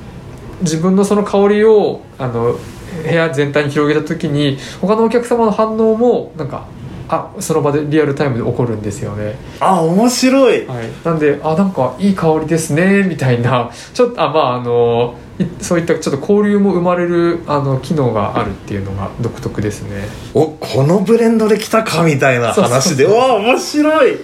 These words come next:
Speaker 1: そうなんですよ。
Speaker 2: へー。
Speaker 1: ちょっと、なので、その、お裾分け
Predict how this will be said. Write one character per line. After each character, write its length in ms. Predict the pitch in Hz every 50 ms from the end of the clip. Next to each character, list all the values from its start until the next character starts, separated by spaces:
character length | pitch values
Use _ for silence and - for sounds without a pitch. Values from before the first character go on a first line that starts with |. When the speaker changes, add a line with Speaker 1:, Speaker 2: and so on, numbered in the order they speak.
| - -
Speaker 1:
そ 180 | - 190 185
う 40 | 165
な 80 | 151 135
ん 80 | 117 117
で 80 | 110
す 160 | 92 - -
よ。 220 | - 104 104 104 107 - - -
Speaker 2:
へ 760 | 160 170 190 220 226 240 254 269 277 277 277 277 277 269 262
ー。 180 | 240 - -
Speaker 1:
ち 120 | - - 196
ょ 20 |
っ 20 | 190
と、 220 | - 139 131 - 160
な 100 | 143 135
の 140 | 127 120 110
で、 320 | 113 110 110 107 110 123
そ 140 | - - 131
の、 340 | 120 117 113 113 113 120 -
お 60 | 147
裾 380 | 131 - - - 160 156 147
分 60 | 147 147
け 300 | 151 143 139 147 143